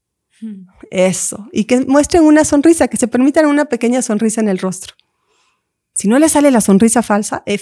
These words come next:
Speaker 2: eh, fácil, tengan una técnica ancestral que es fíngelo hasta que lo logres.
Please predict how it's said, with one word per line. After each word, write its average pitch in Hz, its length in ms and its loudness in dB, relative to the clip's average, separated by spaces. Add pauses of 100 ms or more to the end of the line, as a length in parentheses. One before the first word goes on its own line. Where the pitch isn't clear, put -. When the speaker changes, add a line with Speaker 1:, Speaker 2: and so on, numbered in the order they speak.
Speaker 2:
eh, 185 80 -6
fácil, - 560 -4 (600)
tengan 240 240 0
una 240 280 0
técnica 240 380 0
ancestral 202 540 -2
que 190 120 -4
es 208 140 -6
fíngelo 247 520 -4
hasta 185 240 -6
que 185 100 -4
lo 175 100 2
logres. 196 500 -2